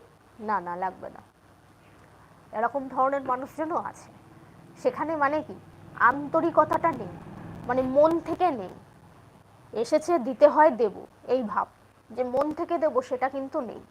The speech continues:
তাই আমাদের এখানে বলছেন যে সবই ঠিক আছে, কিন্তু যদি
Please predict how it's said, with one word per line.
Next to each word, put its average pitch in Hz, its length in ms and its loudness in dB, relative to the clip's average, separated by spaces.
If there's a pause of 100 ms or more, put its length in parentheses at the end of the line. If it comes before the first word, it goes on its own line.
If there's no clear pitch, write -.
(560)
তাই 285 120 2
আমাদের 285 280 4
এখানে 302 220 4
বলছেন 240 540 0
যে 220 260 -2 (520)
সবই 320 500 6
ঠিক - 280 -6
আছে, 254 380 4 (640)
কিন্তু 294 500 2
যদি 233 260 0